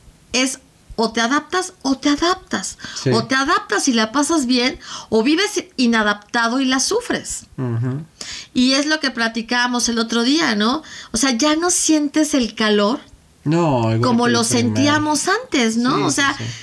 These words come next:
Speaker 1: ya es algo normal dentro de tu vida.
Speaker 2: Sí, sí, sí, porque
Speaker 1: Ya
Speaker 2: te
Speaker 1: sabes que aquí
Speaker 2: adaptas.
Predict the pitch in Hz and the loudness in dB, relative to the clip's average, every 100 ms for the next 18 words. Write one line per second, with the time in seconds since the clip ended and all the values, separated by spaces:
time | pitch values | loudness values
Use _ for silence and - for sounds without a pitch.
0 | - - - 214 311 349 330 349 330 330 | -18 -20 -6 0 2 2 2 2 2 2
1 | 330 - - 262 262 254 254 269 294 302 | 0 -2 0 4 4 4 4 4 2 2
2 | 311 302 262 240 233 233 247 269 339 285 | 2 2 0 2 0 0 2 4 2 0
3 | - - _ _ - 151 156 160 - 113 | -4 -12 _ _ -10 -4 -4 -4 -10 -10
4 | 127 143 151 147 277 294 320 339 - 247 | -8 -6 -6 -2 0 0 0 0 0 0
5 | 285 311 - | 2 0 -2